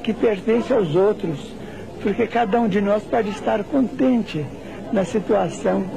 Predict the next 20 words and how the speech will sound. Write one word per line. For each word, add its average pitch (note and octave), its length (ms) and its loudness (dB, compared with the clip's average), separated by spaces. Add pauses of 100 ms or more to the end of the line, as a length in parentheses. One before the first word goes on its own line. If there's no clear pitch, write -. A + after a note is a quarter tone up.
(100)
em B3+ 100 2
que A3 120 0
se G#3+ 120 -2
encontra. F3+ 640 -2 (1000)
Quando A#3+ 240 4
nós A3 220 4
estivermos F#3+ 640 2
satisfeitos - 680 0 (600)
com G#3 80 2
aquilo G#3+ 380 2
que G3+ 120 -4
temos, B3 520 0 (2000)
tudo A#3+ 200 2
indica A3+ 400 2
que - 100 -4
a A#3+ 100 2
guerra G3+ 360 0
deixará F3+ 460 0
de F3 100 -2
existir, - 680 -2